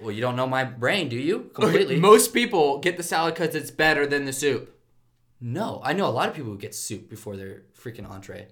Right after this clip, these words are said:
Speaker 1: Are you
Speaker 2: Okay,
Speaker 1: kidding
Speaker 2: I
Speaker 1: me?
Speaker 2: didn't say I don't know people that get soup. I said most people get the salad because it's better than the soup.
Speaker 1: No.
Speaker 2: Yeah.
Speaker 1: No.
Speaker 2: Yeah.
Speaker 1: No. Soup for me, when I have soup, after I'm done eating soup, 'cause I have bread with it,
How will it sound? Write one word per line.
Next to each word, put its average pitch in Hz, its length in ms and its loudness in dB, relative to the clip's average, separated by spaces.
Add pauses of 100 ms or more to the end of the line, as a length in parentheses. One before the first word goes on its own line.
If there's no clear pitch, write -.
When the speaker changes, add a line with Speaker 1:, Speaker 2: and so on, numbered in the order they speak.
(120)
Speaker 1:
Are 113 80 -10
you 123 60 -4
Speaker 2:
Okay, 123 60 -10
Speaker 1:
kidding 143 140 0
Speaker 2:
I - 40 0
Speaker 1:
me? 185 60 -2
Speaker 2:
didn't 156 180 -2
say 156 180 0
I 131 100 -2
don't 143 300 -4
know 139 180 -4
people 131 340 -6
that 113 160 -6
get 123 200 -10
soup. 131 240 -4
I 113 80 -8
said 117 360 -6
most 139 320 -6
people 147 520 -2
get 135 200 -4
the 135 60 -12
salad 127 640 -4
because 117 240 -12
it's - 100 -16
better 117 280 -4
than 113 160 -8
the 110 60 -10
soup. 101 340 -12 (380)
Speaker 1:
No. 123 340 -8 (200)
Speaker 2:
Yeah. 107 280 -8 (180)
Speaker 1:
No. 135 300 -8 (460)
Speaker 2:
Yeah. 101 300 -8 (260)
Speaker 1:
No. 127 240 -10 (140)
Soup - 320 -4
for 180 120 -8
me, 156 340 -6
when 127 120 -10
I 139 140 -6
have 160 220 -6
soup, 151 460 -4
after 139 260 -6
I'm 147 100 -4
done 139 160 -4
eating 127 240 -10
soup, 123 380 -8
'cause 117 140 -8
I 110 80 -6
have 110 180 -8
bread 107 200 -12
with 131 180 -8
it, 151 240 -8